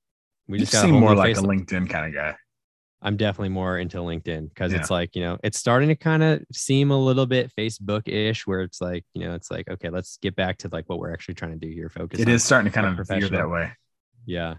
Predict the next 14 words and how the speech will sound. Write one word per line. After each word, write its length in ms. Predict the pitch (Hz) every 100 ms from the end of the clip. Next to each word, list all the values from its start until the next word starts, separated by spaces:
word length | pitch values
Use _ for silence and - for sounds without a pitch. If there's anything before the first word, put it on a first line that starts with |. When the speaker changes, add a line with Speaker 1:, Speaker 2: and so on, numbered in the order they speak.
| - _ _
Speaker 1:
But, 240 | 95 90
uh, 180 | 98 90 -
it's 180 | 104 -
definitely 440 | 107 104 113 101
the, 540 | 92 98 95 95 92 85 _ _ -
I 120 | 98
think 180 | 95 98
the 100 | 101
ideal 340 | 95 85 92 87
platform 760 | - 87 87 - 90 87 87 _
for 380 | _ - 87 85
networking, 760 | 82 90 98 110 104 110 107 107
Speaker 2:
Mm-hmm. 120 | 107
Speaker 1:
connecting, 800 | - 90 98 117 104 101 98